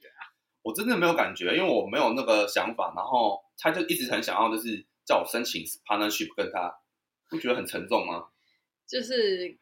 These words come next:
Speaker 1: 感觉那一申请下来，没个三五年走不了。
Speaker 2: 对，他就当时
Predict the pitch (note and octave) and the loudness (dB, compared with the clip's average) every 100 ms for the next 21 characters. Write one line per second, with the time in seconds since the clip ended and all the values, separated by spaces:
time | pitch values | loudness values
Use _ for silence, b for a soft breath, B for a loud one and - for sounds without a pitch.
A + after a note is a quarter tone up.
0 | - G#3 G#3 B3+ D4 C#4+ C4 B3+ F3+ F3+ | -2 0 2 4 4 4 2 0 -2 -2
1 | A#3 F3+ E3+ F3 F#3+ - G3 G#3 E3 D3+ | 0 0 -2 -4 -4 -2 -4 -4 -6 -8
2 | D3+ D3 E3 B2+ - B B - A3 G3+ | -10 -4 0 0 -2 B B 4 6 8
3 | G#2 - F3+ G#3+ G3 F#3 | 4 4 2 4 6 4